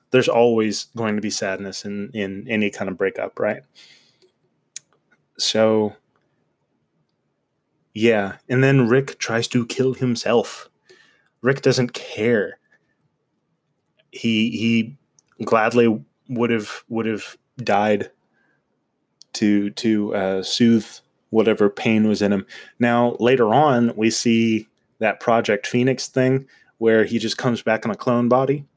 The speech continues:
So even his death wouldn't be significant. And even though he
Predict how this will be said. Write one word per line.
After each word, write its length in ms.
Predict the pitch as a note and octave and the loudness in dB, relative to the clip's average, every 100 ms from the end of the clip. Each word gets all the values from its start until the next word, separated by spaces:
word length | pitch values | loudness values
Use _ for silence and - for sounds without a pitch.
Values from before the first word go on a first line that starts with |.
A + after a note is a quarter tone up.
| _ _ _ _ _ _ _ _ - | _ _ _ _ _ _ _ _ -12
So 280 | - B2+ B2+ | -2 2 2
even 300 | - D3 D3+ | 2 0 0
his 260 | D3 C#3 G#2 | 0 -2 -2
death 380 | A2+ C#3 C#3 - | 0 2 0 -2
wouldn't 320 | A#2 A#2 G#2+ | -2 -2 -4
be 140 | G#2+ | -4
significant. 680 | G#2 G#2 G#2 G2+ F#2+ F#2 - _ _ _ _ _ _ _ _ _ _ _ _ _ _ | -4 -4 -4 -4 -6 -12 -12 _ _ _ _ _ _ _ _ _ _ _ _ _ _
And 180 | A2+ A#2 | -4 -4
even 360 | B2+ C#3 C#3+ C3+ | 0 0 2 6
though 340 | B2 B2+ B2+ B2+ | 6 8 4 0
he 600 | - A#2 A#2 A#2 C3+ | -2 0 0 0 -4